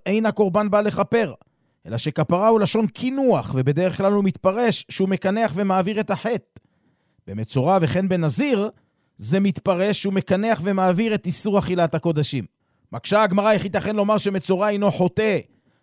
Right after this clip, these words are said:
ומשום כך אינו נפטר ביום הכיפורים מלהביא קורבן? והווה הרי אמר רבי שמואל בר נחמני, אמר רבי יונתן, בשמו של רבי יונתן, על שבעה דברים, על שבעה חטאים נגעים באים על האדם,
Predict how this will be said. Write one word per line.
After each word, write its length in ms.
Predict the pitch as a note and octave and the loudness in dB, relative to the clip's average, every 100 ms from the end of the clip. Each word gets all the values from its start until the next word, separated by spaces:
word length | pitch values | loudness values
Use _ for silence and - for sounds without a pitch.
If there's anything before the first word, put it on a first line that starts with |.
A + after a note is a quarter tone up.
| - | -8
ומשום 380 | B2+ C#3+ G#3 G3 | -4 -2 -2 0
כך 180 | G3+ | 0
אינו 180 | G3 G3+ | 0 0
נפטר 320 | G3+ - G3+ | 0 0 -2
ביום 240 | F3+ F#3 G3+ | 0 0 0
הכיפורים 400 | - - F3+ G#3 | -2 -2 0 0
מלהביא 320 | F#3+ E3 D#3+ | 0 0 0
קורבן? 500 | F3 D3 D#3+ C4 G#3 A2+ _ _ _ _ - | -2 0 2 2 0 -4 _ _ _ _ -10
והווה 440 | G#2+ F3 A3 G#3 | 0 4 4 4
הרי 240 | F#3+ A3 G3+ | 2 2 2
אמר 200 | G#3+ G#3+ | 2 0
רבי 160 | F#3 | 0
שמואל 340 | F3 - A3+ G#3+ | -2 -2 -2 0
בר 160 | G3 | 0
נחמני, 460 | F#3+ D3+ G3+ G#3+ G3+ | 0 0 -2 0 0
אמר 180 | G3 G3+ | 0 0
רבי 160 | D#3+ | 2
יונתן, 460 | D#3+ A3 G3+ G3+ F#3+ | 2 2 0 -2 -2
בשמו 260 | E3 F#3 F#3+ | -2 -2 -2
של 140 | G3+ | -2
רבי 180 | F#3+ F3 | -2 0
יונתן, 340 | G#3+ G3 G3 | 0 0 0
על 120 | F3+ | -2
שבעה 340 | D#3+ F3 E3 G#3 | -2 -2 0 2
דברים, 380 | G#3+ G3 G#3 G3+ | 2 0 0 -2
על 80 | |
שבעה 280 | E3+ F3+ G3+ | -2 0 0
חטאים 380 | G3 G3 G3 G#3 | 0 0 0 0
נגעים 360 | G3 F#3 G3 F#3+ | 0 0 0 2
באים 240 | F#3+ G3 | 2 2
על 100 | G3 | 2
האדם, 400 | F#3 E3 D#3+ | 4 4 2